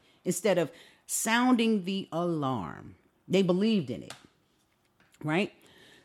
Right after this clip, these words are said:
So Lori done murdered, like, two of her husbands before she even met Chad, right? 'Cause she's just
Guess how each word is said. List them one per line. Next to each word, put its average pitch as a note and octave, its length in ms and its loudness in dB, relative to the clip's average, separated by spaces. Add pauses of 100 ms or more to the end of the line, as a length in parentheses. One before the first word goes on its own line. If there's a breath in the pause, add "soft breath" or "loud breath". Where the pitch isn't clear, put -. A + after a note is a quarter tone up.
So E3 440 2
Lori A#3+ 380 0
done F3+ 240 2
murdered, E3+ 500 2
like, C3+ 320 -4 (300)
two B3+ 220 4
of A3 80 2
her F#3+ 160 -4
husbands D#3 500 -4
before C#3+ 340 -6
she C#3 160 -6
even B2+ 240 -2
met G#2 220 -6
Chad, F#2+ 400 -10
right? C#3 300 -6 (720)
'Cause D3 120 -4
she's F3+ 300 2
just C#3 240 -4